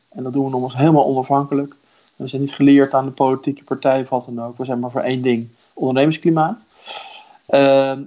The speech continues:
en ja, de creativiteit en de innovatiekracht zit ook gewoon bij de, bij het bedrijfsleven. Dus dat, voor ons is dat echt, eh,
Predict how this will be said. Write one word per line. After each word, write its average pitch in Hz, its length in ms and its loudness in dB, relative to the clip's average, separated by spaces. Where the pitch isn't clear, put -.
en 160 160 -2
ja, 135 180 -4
de 123 80 -14
creativiteit 151 960 -4
en 143 60 -6
de 139 240 -16
innovatiekracht 143 840 -6
zit - 260 -2
ook 156 160 -2
gewoon 147 280 -4
bij 139 160 -2
de, 139 240 -8
bij 135 120 -4
het 127 120 -8
bedrijfsleven. 120 720 -10
Dus 147 160 -4
dat, 147 140 -6
voor - 120 2
ons 156 160 2
is 139 80 -10
dat 131 200 -2
echt, - 340 -4
eh, 123 160 -2